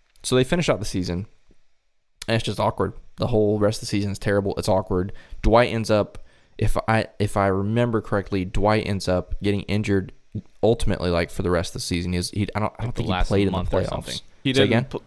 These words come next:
Speaker 2: Yeah.
Speaker 3: no, yeah, he didn't play. So,
Speaker 1: Right.
Speaker 3: um, March fifth, he
Speaker 2: We all
Speaker 3: plays.
Speaker 2: we got.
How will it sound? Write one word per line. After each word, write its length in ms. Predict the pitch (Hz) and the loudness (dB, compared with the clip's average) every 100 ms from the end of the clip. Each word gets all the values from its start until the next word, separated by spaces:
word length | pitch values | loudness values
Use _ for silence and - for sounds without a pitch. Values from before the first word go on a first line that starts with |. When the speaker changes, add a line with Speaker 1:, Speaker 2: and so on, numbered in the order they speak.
| - | -2
Speaker 2:
Yeah. 100 | 113 | 2
Speaker 3:
no, 240 | 113 98 | 2 2
yeah, 160 | 117 107 | 0 0
he 140 | 120 | 0
didn't 280 | 139 123 110 | -2 -2 -4
play. 400 | 123 120 107 95 | 0 2 0 -2
So, 260 | - 113 | 0 2
Speaker 1:
Right. 220 | 110 104 - - | 4 2 2 -4
Speaker 3:
um, 400 | - 117 104 92 - | 0 2 2 -4 -4
March 260 | 123 131 - | -2 -2 0
fifth, 300 | 120 113 - | 0 0 -2
he 120 | 110 | -4
Speaker 2:
We 140 | 127 135 | 2 6
all 80 | 139 | 6
Speaker 3:
plays. 20 | |
Speaker 2:
we 80 | 135 | 4
got. 420 | 123 147 113 - | 4 4 4 2